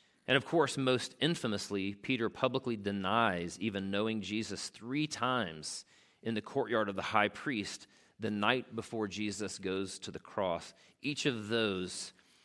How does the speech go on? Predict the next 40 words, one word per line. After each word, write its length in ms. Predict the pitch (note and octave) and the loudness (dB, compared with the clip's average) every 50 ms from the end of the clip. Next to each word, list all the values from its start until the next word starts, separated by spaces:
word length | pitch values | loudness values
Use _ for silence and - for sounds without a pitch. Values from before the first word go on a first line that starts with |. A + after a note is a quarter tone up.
| _ _ _ | _ _ _
are 320 | F#2+ F2+ F#2 G2 F#2+ F2+ - | 0 2 4 2 2 2 -2
mammoth 680 | F#2+ G#2 G#2 G#2+ A2 G#2 F2+ D#2+ D2+ - - - - _ _ _ _ _ _ _ - | -4 -2 0 0 0 0 -2 -6 -8 -10 -14 -16 -18 _ _ _ _ _ _ _ -8
failures. 640 | - G2 F2+ E2+ D2+ B1+ A#1 G1+ - - - - - _ _ _ _ _ _ _ _ | -4 -4 -4 -2 -4 -8 -10 -12 -12 -14 -16 -16 -18 _ _ _ _ _ _ _ _
Again, 200 | - A#2 B2 A2+ | -2 0 0 0
it's 120 | G#2+ - - | 0 0 0
almost 340 | A2+ C3 C3+ C#3 C3 - | 0 2 2 0 0 -2
as 120 | A#2+ G2+ G#2+ | -2 -2 -2
if 100 | A2 - | -2 -2
the 80 | - | 0
gospel 380 | G2+ G2+ G2 G2+ A2 - - A2+ | 0 4 4 4 4 2 0 -2
narratives 460 | G#2+ G2 F#2+ G2 F#2 F#2 F2+ F2 F2 | -2 0 0 0 0 -2 -4 -6 -6
are 40 | F#2 | -6
going 280 | F2 G2 F#2 F#2+ F2 - | -4 -4 -4 -4 -4 -2
out 240 | - F2+ G2 G2+ | 0 0 2 0
of 60 | G2+ G2+ | 0 0
their 120 | G#2 G2+ | -2 -2
way 460 | F#2+ F#2+ F2 F2+ E2 E2 D#2+ E2 - - - - - - - _ _ - | -2 -2 -2 -2 -4 -4 -6 -8 -8 -12 -18 -20 -20 -20 -20 _ _ -10
to 60 | - | -10
point 280 | - - A#2+ G#2 - | -6 -4 -4 -4 -2
each 180 | F2 G#2 - - | -4 -6 -4 -6
of 120 | G#2+ F2 | -6 -6
them 160 | E2+ F2 E2 - | -6 -8 -6 -4
out. 380 | - E2+ C#2 - - - - - - _ _ _ _ _ _ _ _ _ - - | -4 -4 -4 -6 -10 -14 -16 -16 -18 _ _ _ _ _ _ _ _ _ -20 -16
Surely 720 | _ - - - - - D#3+ D#3+ D#3+ E3 C3 G2 F2+ F2 E2+ F#2 - | _ -8 -6 -6 -4 -2 0 0 2 2 2 2 2 2 0 0 0
it 120 | G#2 G2+ F2 | -2 -2 0
must 240 | A2 G#2+ G2+ - | -2 -4 -4 -4
have 100 | - G2+ | -6 -4
been 120 | F#2 F#2+ F#2 | -4 -4 -4
tempting 460 | - - - D#3 C#3 - F#2+ F2+ F2 | -4 -2 -2 -2 -2 -2 -4 -6 -4
to 180 | - G#2+ - G#2 | -6 -2 2 4
edit 200 | A2+ G#2+ G#2 - | 4 4 2 0
them 140 | G#2+ G2+ | -2 0
out 380 | F#2 G#2 A#2+ A2+ G#2 - - - - - - - - _ _ _ | 4 4 6 6 6 4 0 -6 -16 -20 -20 -20 -20 _ _ _
or 100 | - F#2 | -10 -8
smooth 480 | - - - - C#3+ C#3+ C#3+ D3 C3 A2+ | -6 -6 -6 -2 0 2 2 2 2 0
them 140 | A#2 A#2+ - - | 0 -2 0 2
over. 500 | A2+ B2+ D3 D#3 B2 G2+ F#2 E2 D2+ - - - _ _ _ _ _ _ _ _ _ _ _ _ - | 4 6 6 6 4 2 -2 -2 -4 -8 -14 -20 _ _ _ _ _ _ _ _ _ _ _ _ -10
What's 220 | - A2 B2+ - - | -8 -8 -8 -6 -8
the 80 | - | -10
point? 440 | B2 - - B2+ G2 E2 - - - | -10 -6 -6 -4 -4 -4 -6 -12 -20